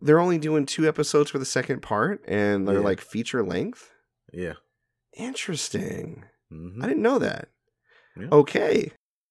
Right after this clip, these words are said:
Speaker 1: 'Cause I was gonna try to, like, you know, do one episode a day, kinda, like, stretch it out a little bit like
Speaker 2: Right.
Speaker 1: I did last time, but it sounds like we're, we legit are gonna
Speaker 2: Binging
Speaker 1: marathon
Speaker 2: shit.
Speaker 1: these boys.
Speaker 2: Yeah.
Speaker 1: Yeah. So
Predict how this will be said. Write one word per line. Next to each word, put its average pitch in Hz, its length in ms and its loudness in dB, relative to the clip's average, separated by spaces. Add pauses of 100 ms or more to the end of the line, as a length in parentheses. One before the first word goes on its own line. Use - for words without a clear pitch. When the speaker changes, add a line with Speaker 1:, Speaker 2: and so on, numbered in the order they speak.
(480)
Speaker 1:
'Cause 139 100 4
I 147 80 10
was 202 120 6
gonna 180 120 4
try 143 160 4
to, 123 80 8
like, 110 260 4
you 120 80 -2
know, 107 140 4
do 107 180 0
one 107 180 4
episode 98 320 0
a 90 40 -2
day, 92 340 4
kinda, 90 200 -2
like, 82 220 -8
stretch - 280 -4
it - 80 -8
out 85 120 0
a 90 40 -6
little 90 160 0
bit 87 80 2
like 85 100 -4
Speaker 2:
Right. 80 100 -4
Speaker 1:
I - 20 -6
did 82 180 -4
last 87 280 -6
time, 87 380 -6
but 82 160 -8
it 76 60 -10
sounds 127 200 -6
like 175 120 -6
we're, 139 120 -4
we 135 240 -2 (200)
legit 107 540 0 (560)
are 113 80 2
gonna 127 160 6
Speaker 2:
Binging 98 40 0
Speaker 1:
marathon 110 460 4
Speaker 2:
shit. 95 40 -2
Speaker 1:
these 98 160 -2
boys. 90 420 -2
Speaker 2:
Yeah. 110 80 2
Speaker 1:
Yeah. 117 160 2 (440)
So 123 220 4